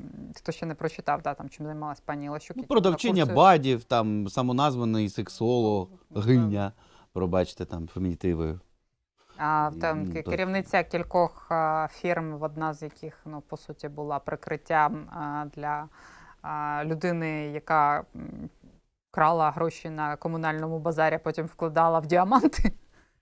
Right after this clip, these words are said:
Speaker 2: І так, і, а для чого? І ц-, просто, типа, хороша дівчинка, знакома, її треба пристроїти. Я це розумію. Але зачем на посла?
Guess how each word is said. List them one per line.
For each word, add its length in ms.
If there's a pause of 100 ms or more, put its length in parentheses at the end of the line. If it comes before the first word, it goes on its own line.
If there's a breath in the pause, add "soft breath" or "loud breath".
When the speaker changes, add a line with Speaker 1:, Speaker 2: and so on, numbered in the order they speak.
(200)
Speaker 2:
І 80
так, 240
і, 220
а 80
для 140
чого? 440 (240 loud breath)
І 140
ц-, 180
просто, 240
типа, 440
хороша 360
дівчинка, 380
знакома, 400
її 140
треба 140
пристроїти. 520
Я 120
це 120
розумію. 520 (180 loud breath)
Але 180
зачем 300
на 80
посла? 440